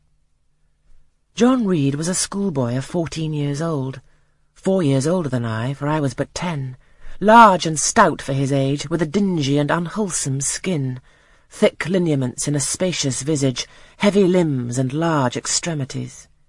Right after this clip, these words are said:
He gorged himself habitually at table, which made him bilious and gave him a dim and bleared eye with flabby cheeks. He ought now to have been at school, but his mamma had taken him home for a month or two on account of his delicate health.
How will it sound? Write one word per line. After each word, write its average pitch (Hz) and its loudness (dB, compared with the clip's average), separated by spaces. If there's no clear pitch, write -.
He 196 0
gorged 226 6
himself 131 0
habitually 139 0
at - -4
table, 127 -2
which 170 -2
made 175 4
him 180 -2
bilious 147 0
and 147 -2
gave 156 4
him 156 0
a 160 0
dim 147 2
and 123 -4
bleared 156 2
eye 143 0
with 123 -4
flabby 151 -4
cheeks. - -10
He 165 2
ought 220 4
now 135 0
to 139 -2
have 143 0
been 156 -2
at - -6
school, 151 -4
but 165 -8
his 202 4
mamma 220 8
had 185 -2
taken 190 -2
him 190 -2
home 175 0
for 135 -6
a 131 -2
month 127 -8
or 135 -4
two 135 -4
on 226 2
account 220 0
of 175 -4
his 170 -4
delicate 139 -2
health. 127 -10